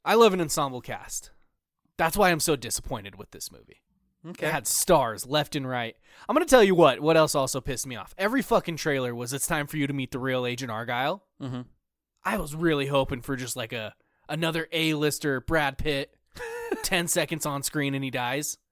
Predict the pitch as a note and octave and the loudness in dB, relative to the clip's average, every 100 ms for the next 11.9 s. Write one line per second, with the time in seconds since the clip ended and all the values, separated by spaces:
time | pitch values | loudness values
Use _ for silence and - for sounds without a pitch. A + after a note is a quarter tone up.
0 | _ _ _ D3+ D#3 - C#3+ - D3 D3 | _ _ _ 2 2 2 -2 -2 -4 -4
1 | - _ _ G3 A3+ - - - C3+ C3 | -10 _ _ 0 0 0 -8 -8 -10 -6
2 | A2+ F#3 A3 E3+ D#3+ F#3 C3 - _ _ | 0 4 4 2 0 0 0 -6 _ _
3 | _ _ _ _ E3+ G3 F#3+ F3 D3+ E3+ | _ _ _ _ 2 4 4 4 -2 2
4 | E3 D3+ - D#3+ - E2+ - _ _ _ | 2 2 -2 -4 -6 -18 -20 _ _ _
5 | _ - A#4 B4 A#4+ A#4+ A4 G4+ G4+ G4+ | _ -10 -6 0 0 0 -4 -6 -16 -2
6 | - - - - - _ - - - _ | -2 -2 -12 -12 -14 _ -20 -20 -20 _
7 | - F#3 E3+ F3 F#3+ F3 - G2+ - _ | -8 -4 2 2 4 2 0 -8 -14 _
8 | _ _ _ _ _ E3+ F#3 E3+ D#3 F#3+ | _ _ _ _ _ 0 2 4 2 6
9 | F3 D3 - - - F#3 D#3 D3+ C3 - | 6 6 2 0 4 4 6 2 0 0
10 | C3+ A#2+ A2 B2 A2+ A2 G#2+ _ _ _ | -2 -2 -4 -4 -4 -6 -10 _ _ _
11 | _ D3 C#3 D#3+ C#3 E3 D#3+ - - | _ -10 -2 -2 2 2 0 -2 -12